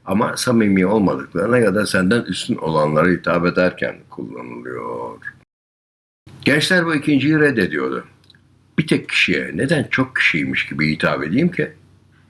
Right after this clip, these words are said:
Sakın feodal dönemden kalma bir şey olmasın. Öyle ya, sıradan bir insanla bir asil eşit olabilir mi? Asil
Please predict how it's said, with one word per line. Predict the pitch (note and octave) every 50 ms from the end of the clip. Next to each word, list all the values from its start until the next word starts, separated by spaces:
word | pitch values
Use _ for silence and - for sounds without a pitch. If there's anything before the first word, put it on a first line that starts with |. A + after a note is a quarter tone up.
| _ _ _ _ _ _ _ _ _ _ _ _ _ - - -
Sakın | - - - C3+ C3 - C#3+ G#2+ F2+
feodal | - - - G2+ F#2+ F2+ G2+ G2+ G#2+ G#2 F#2
dönemden | F2+ E2 D#2 D#2 D2 D2 D2 D2 D2+ D2+ D2+
kalma | - F2 E2 D2+ D2 C#2 C2 B1+
bir | -
şey | - - - C2
olmasın. | - D2+ E2+ G2+ G2 F2+ - - - - - _ _ _ _ _ _ _ _ _ _ - -
Öyle | D2+ C#2 B1+ B1
ya, | D2 G2+ B2+ C#3 - _ _ _ _ _ - - _ -
sıradan | - - - G2+ F2 D#2+ E2+ F2+ F#2+ G#2 G2+
bir | A2 A2+ A2+
insanla | A2 G#2 - C3+ C3 B2 B2 G2 - - - _ _ -
bir | - G2+ - - -
asil | - - - - - -
eşit | C#2+ - - A2 -
olabilir | F#2+ F2+ F#2 F#2 F2+ G2+ A#2+ C#3+
mi? | C#3 B2 A2 - - - _ _ _ _ _ - - - - - - - -
Asil | - - - C#3+ A2 F#2